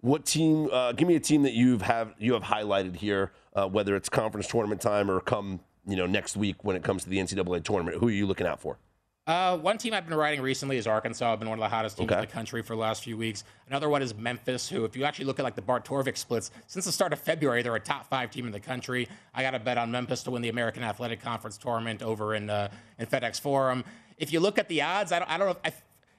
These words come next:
Speaker 2: if you look at the odds compared to the predictive metrics and what they, the percentage chances, it doesn't look like a great bet on paper, but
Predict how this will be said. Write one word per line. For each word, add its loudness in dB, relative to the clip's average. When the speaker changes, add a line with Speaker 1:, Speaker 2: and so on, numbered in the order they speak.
Speaker 2:
if -4
you 6
look 4
at -2
the 0
odds 0
compared 0
to 2
the 2
predictive -4
metrics -2
and -4
what -2
they, 0
the 0
percentage -2
chances, 0
it -12
doesn't -2
look -4
like -8
a -8
great 0
bet 0
on 0
paper, 0
but 0